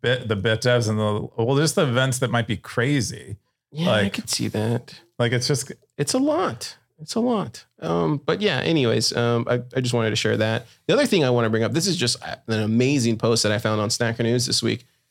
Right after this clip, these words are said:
Speaker 2: It's called Apple Will Popularize <laughs> Chip Implants. Here is how. This is from Insanely Free, seventeen comments, nine hundred thirty-nine sats.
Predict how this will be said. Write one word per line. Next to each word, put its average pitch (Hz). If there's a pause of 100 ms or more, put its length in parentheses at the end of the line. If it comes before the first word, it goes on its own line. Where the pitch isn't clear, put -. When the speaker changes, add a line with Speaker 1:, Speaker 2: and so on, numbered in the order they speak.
(100)
Speaker 2:
It's 123
called 120
Apple 143
Will 131
Popularize 123
<laughs> -
Chip -
Implants. 120 (420)
Here 147
is 147
how. -
This 123
is 127
from 127
Insanely 131
Free, 123 (200)
seventeen 156
comments, 117
nine 131
hundred 156
thirty-nine 131
sats. 117